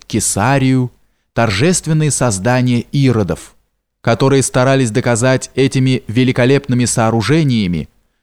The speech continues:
свое удивление перед римской цивилизацией и свою преданность членам семьи Августа, имена которых, причудливо искаженные по капризу судьбы, служат в данную минуту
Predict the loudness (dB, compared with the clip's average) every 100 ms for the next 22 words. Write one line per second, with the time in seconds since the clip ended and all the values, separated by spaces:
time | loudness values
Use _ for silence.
0 | -12 -6 0 2 4 2 2 2 2 2
1 | 0 0 0 0 0 0 -2 -2 -4 -2
2 | -2 -2 0 -2 -2 -4 -2 -2 -4 _
3 | _ _ _ -4 0 0 0 0 2 2
4 | 2 0 0 -4 -16 -12 -8 -2 0 0
5 | 0 -2 -2 0 0 -2 -2 -4 -4 -6
6 | -8 -8 -10 -12 _ _ _ _ _ _
7 | _ 0 2 2 0 0 2 2 2 -2
8 | -18 _ _ _ -4 -4 0 0 2 2
9 | 0 0 -2 0 2 2 0 0 -2 -2
10 | 0 0 0 -2 -2 -2 0 0 -2 -8
11 | _ _ _ -8 -4 0 0 0 -2 -2
12 | 0 2 2 2 2 2 2 2 -2